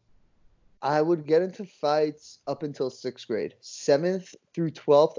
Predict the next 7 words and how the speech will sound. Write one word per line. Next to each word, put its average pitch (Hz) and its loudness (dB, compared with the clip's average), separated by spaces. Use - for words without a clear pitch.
I 123 0
got 127 0
into 127 -2
about 120 0
maybe 127 0
a 120 2
handful. 113 -8